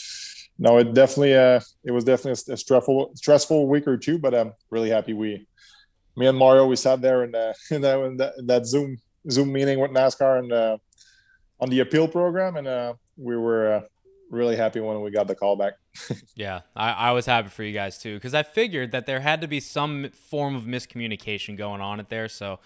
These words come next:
Speaker 1: Yep.
Speaker 2: I'm glad that the stress didn't last too long and you guys got the appeal won. So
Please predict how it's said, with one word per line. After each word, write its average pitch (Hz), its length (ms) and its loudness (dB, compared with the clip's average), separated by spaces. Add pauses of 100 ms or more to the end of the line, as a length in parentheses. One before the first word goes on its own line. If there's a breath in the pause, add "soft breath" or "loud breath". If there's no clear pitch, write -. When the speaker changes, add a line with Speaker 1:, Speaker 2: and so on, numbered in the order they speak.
Speaker 1:
Yep. 107 200 -6
Speaker 2:
I'm 120 80 -6
glad 143 240 4
that 143 100 -8
the 135 80 -10
stress 135 380 -4
didn't 131 220 -6
last 123 280 -2
too 127 160 -6
long 113 320 -2
and 110 80 -10
you 107 80 -10
guys 104 380 -4 (340 soft breath)
got 110 220 -4
the 113 80 -8
appeal 107 400 -8
won. 101 260 -10
So 95 320 -10